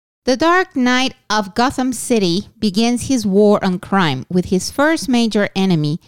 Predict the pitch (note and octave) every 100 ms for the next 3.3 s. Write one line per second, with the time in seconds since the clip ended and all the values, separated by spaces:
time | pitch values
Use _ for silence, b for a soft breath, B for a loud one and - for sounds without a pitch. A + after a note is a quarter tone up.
0 | b _ F3 G#3+ G3+ G3 F3+ F3 F#3+ -
1 | F#3 A3 A3+ C3 A#2 - b b - G3
2 | - C4 C4+ C#4+ E4 - F3+ F3 - E3
3 | D#3+ - -